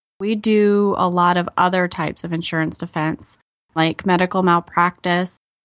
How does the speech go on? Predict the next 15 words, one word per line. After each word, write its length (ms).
a 60
lot 220
of 180
construction 760
litigation, 840
a 80
lot 200
of 100
employment 600
litigation, 1000
and 160
then 160
a 140
lot 400
of 140